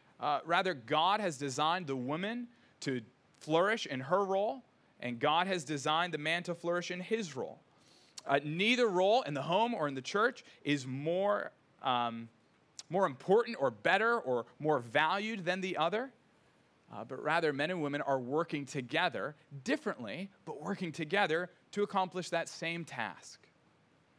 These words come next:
Be fruitful, multiply, fill the earth, and subdue it.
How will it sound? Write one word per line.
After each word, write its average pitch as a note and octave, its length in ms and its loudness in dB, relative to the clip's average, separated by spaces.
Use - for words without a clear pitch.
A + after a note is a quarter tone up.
Be A2 100 -12
fruitful, E3+ 720 -6
multiply, C3+ 640 -4
fill D#3 400 -2
the B2+ 160 -4
earth, G#2 360 -8
and B2 120 -10
subdue D3 400 -4
it. G2 140 -12